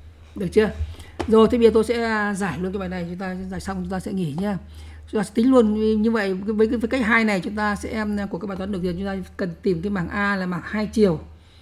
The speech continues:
Mảng này nó có cái gì? Nó có cái, em, kích thước là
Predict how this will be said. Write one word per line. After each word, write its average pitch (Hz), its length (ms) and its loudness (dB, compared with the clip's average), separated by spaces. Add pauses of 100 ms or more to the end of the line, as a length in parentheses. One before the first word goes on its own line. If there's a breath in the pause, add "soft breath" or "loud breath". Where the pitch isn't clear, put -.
(220 soft breath)
Mảng 180 240 0
này 175 160 -4
nó 185 80 -4
có 190 140 -6
cái 214 100 -8
gì? 208 140 -2
Nó 185 160 -4
có 190 220 -8
cái, 226 180 -6
em, 208 260 -2 (180)
kích 247 180 -6
thước 262 220 -4
là 180 560 -4